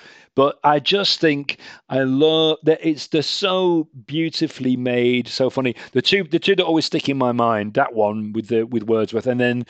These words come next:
the, the skit on, uh, My Fair Lady on Pygmalion with the "Water Majorca don't taste like what it oughta." It's just so funny. What, what I like about it, James, is all lager is refreshing.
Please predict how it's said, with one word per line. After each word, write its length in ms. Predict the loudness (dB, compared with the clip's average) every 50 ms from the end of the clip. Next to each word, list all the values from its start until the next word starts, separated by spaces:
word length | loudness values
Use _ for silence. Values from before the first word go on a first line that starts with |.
| -14 -20 -20 _ _
the, 100 | -6 -4
the 140 | 0 0 -2
skit 560 | 0 -2 -2 0 0 0 0 -2 -6 -8 -8 -4 _
on, 380 | 0 0 0 -2 -2 -4 -4 -6 -4 -2
uh, 160 | 0 0 0
My 220 | 0 0 0 -2 0
Fair 220 | 0 0 2 2
Lady 240 | 4 2 2 2 0
on 80 | -2
Pygmalion 560 | -4 -8 -6 -2 0 0 2 2 2 0 2 0
with 140 | -2 0
the 80 | 0 -2
"Water 340 | 0 0 0 0 -2 -4 -4
Majorca 440 | -2 -2 0 0 0 -2 -2 -4 -4
don't 200 | -4 -4 -4 -2
taste 240 | -2 -2 -2 -2
like 140 | -4 -6 -4
what 120 | -4 -6 -4
it 60 | -4
oughta." 340 | -4 -6 -6 -6 -6 -8 -10 -10 -20 -20 _ _ _
It's 180 | -4 -4 -4 -6
just 520 | -6 0 2 2 2 2 -2 -4 -6 -8
so 320 | -6 -2 0 2 2 0
funny. 640 | -2 -4 -6 -2 -2 0 0 0 -2 -4 -4 -8 -14 -18 _ _ _ _ _ _
What, 220 | -2 -2 -2 2
what 100 | 2 2
I 60 | 4 4
like 340 | 4 4 2 0 0 -2
about 340 | -2 0 0 -2 -2 -2 -4
it, 100 | -6 -2
James, 340 | 0 0 0 0 -2 -4 -6
is 180 | -6 -8 -8 -10 -16 -20 _ _
all 300 | 2 2 2 2 2 0
lager 380 | 0 2 2 0 0 0 0 0
is 140 | 0 0 0
refreshing. 680 | -4 -6 -2 -2 -2 -2 0 -4 -4 -6 -8 -14 _